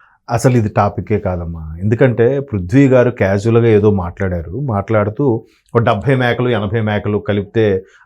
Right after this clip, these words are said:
ఆ, బయటకు వచ్చేసరికి పదకొండే ఉన్నాయంటే డెబ్బై, ఎనభై, నూట యాభై కదా. So ఇక పదకొండే అంటే పదకొండు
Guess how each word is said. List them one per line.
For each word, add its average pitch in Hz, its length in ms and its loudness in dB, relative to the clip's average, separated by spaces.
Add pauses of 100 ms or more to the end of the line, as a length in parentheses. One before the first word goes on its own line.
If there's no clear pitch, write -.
ఆ, 98 320 0
బయటకు 120 380 2
వచ్చేసరికి 120 420 -2
పదకొండే 113 480 0
ఉన్నాయంటే 98 420 -2
డెబ్బై, 131 360 2
ఎనభై, 123 240 0
నూట 110 260 -2
యాభై 101 260 0
కదా. 78 240 -12 (440)
So 160 100 6
ఇక 127 100 -2
పదకొండే 131 440 0
అంటే 123 160 -2
పదకొండు 135 560 0